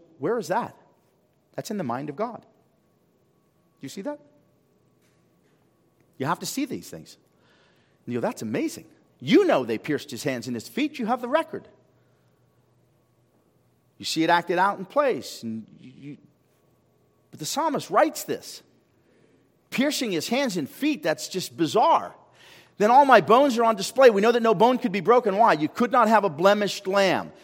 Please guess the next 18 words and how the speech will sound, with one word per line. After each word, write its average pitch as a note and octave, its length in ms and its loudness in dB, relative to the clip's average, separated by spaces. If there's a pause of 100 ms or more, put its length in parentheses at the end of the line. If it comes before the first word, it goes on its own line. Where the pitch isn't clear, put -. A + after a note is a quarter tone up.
So F3 200 6
a D#3 40 6
bone A#3 340 4
can't B3+ 300 0
be G#3 80 -6
broken, G3 460 4
but F#3+ 160 2
they're G#3 100 2
on B3+ 200 0
display. A#3+ 440 0
What F#3 160 0
does A#3+ 140 -4
that, B3 300 -2
what, F#3+ 320 -4 (300)
what G3 220 8
does C4+ 200 0
that A#3+ 220 8
imply? G#3 720 2